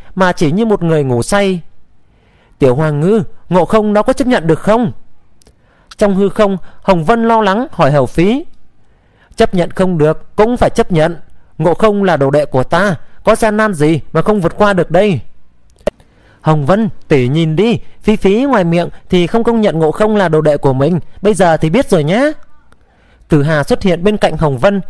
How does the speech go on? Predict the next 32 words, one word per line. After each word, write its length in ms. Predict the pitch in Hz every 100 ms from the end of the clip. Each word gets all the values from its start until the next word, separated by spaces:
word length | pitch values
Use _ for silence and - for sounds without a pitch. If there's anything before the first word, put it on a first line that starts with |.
| - -
nhẹ 180 | 175
nhàng 260 | 151 160 147
cười 240 | - 139
nói. 320 | 127 127 208 294 - - - - -
Tôn 160 | 220 202
Thạch 200 | 190 156 - -
vẫn 180 | 208 240
ngồi 120 | 160
sát 260 | - 262 -
ở 200 | 143 117
mộ 180 | 139
bia, 300 | 135 190 185 165 - -
miệng 280 | 170 196 196
nhẹ 200 | 180 175
nhàng 240 | 165 165 147
lẩm 200 | 127 120
bẩm. 320 | 123 110 110 - - -
Ngộ 160 | 170 180
Không 260 | - 220
vẫn 160 | 202 240
chằm 180 | 214 165
chằm 240 | 180 147
nhìn 200 | 139 147
mộ 120 | 147
bia, 280 | 143 196 208 190 -
không 200 | 202 190
nhúc 140 | 254
nhích. 180 | 247 269 - - - -
Đến 240 | 175 196 254
nửa 160 | 160
ngày 180 | 127 131
sau, 320 | - 180 175